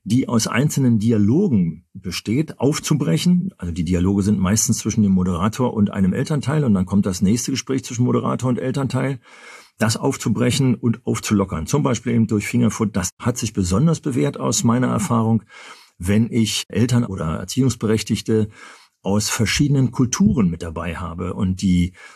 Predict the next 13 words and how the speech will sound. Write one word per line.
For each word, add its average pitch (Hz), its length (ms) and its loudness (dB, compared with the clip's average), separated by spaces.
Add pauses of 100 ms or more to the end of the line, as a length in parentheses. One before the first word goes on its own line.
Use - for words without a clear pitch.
(140)
kleinen 131 580 2
Gerichte, 104 400 0
die 127 120 2
dann 123 160 2
mitgebracht 120 560 -2
werden, 127 220 2
die 101 100 2
kleinen 101 300 2
Speisen, 127 380 -2
die 123 80 2
dann 117 120 4
mitgebracht 110 520 -2
werden, 113 400 2